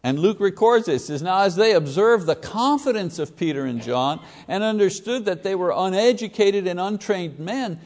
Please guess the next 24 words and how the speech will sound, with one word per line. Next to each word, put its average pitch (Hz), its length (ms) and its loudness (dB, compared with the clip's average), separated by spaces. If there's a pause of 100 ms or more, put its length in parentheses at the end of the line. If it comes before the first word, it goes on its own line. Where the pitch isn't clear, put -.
(140)
they 190 220 -2
were 240 180 -2
amazed 240 640 -2
and 160 160 -4
began 185 360 -4
to 160 100 -2
recognize 180 720 -4
them 226 200 -2
as 180 140 -4
having 170 480 -4
been 135 240 -4
with 190 200 -6
Jesus. 226 600 -8 (240)
And 175 180 -4
seeing 262 360 -2
the 240 60 -2
man 196 300 -4
who 185 140 -2
had 180 200 -2
been 156 180 -4
healed 208 340 -4
standing 185 480 -6
with - 220 0
them, 175 200 -4